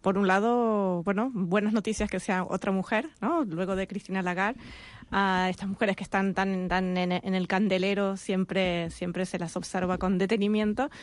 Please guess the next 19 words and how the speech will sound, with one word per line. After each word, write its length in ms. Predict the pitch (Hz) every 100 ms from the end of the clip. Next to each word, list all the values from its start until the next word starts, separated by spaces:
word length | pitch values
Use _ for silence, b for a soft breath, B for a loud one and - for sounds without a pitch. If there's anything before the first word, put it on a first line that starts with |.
| B B
pero 140 | - 196
bueno, 180 | 202
por, 140 | 180 -
por 180 | 196 185
un 80 |
lado 160 | 185 202
destacar 420 | 196 - 180 165
eso, 220 | - - 175
que 100 | 180
siempre 880 | 214 185 185 180 175 165 160 -
es 100 | 190
bueno 280 | - 170 170
que, 340 | 160 165 170 165
que 180 | 180 165
hayan 260 | 170 185
mujeres 600 | 180 175 180 185 170 160 175
en 80 |
posiciones 540 | 175 175 180 180 185 170
de, 240 | - 160